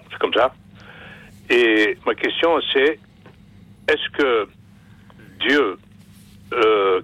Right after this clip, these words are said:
qui a créé Adam et Ève, à l'origine de la, de la Genèse, comme on dit, euh,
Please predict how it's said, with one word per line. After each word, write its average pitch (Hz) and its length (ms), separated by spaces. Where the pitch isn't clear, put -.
qui 131 80
a 107 60
créé 104 500
Adam 113 300
et 101 40
Ève, 139 300
à 98 60
l'origine 95 460
de 82 280
la, 85 160
de 80 540
la 80 140
Genèse, 85 320
comme 90 180
on 85 60
dit, 131 200
euh, 98 720